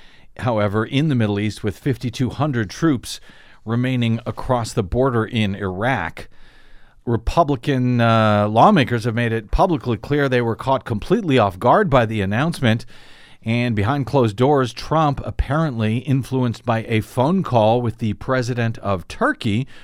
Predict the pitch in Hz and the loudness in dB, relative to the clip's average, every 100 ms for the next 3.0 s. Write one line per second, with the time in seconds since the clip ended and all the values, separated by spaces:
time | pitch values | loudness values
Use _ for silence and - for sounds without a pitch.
0 | - 127 92 - 160 226 - 139 107 92 | -2 0 0 0 2 2 2 2 2 0
1 | 104 113 110 104 - 107 98 95 92 101 | -2 2 2 2 -2 -2 0 0 0 -2
2 | 98 92 92 90 87 - 120 104 104 | -2 -2 0 -2 -4 -2 0 2 0